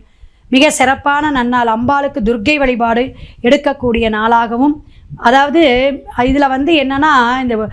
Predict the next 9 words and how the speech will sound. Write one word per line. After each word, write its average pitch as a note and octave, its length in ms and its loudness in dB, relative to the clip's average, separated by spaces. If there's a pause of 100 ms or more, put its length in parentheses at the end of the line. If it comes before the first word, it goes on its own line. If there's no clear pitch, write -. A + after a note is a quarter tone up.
(260)
மு-, A#3+ 300 2
முக்கிய C4 340 0
நாட்கள் D4 500 2
எதுக்கு B3+ 220 -2
சொல்றேன்னா, B3+ 380 -2
உங்களுக்கு A3+ 320 -4
தெரிஞ்சுக்கிட்டு D#4 680 0 (400)
நம்ம B3 200 2
பலாபலன் C4+ 520 0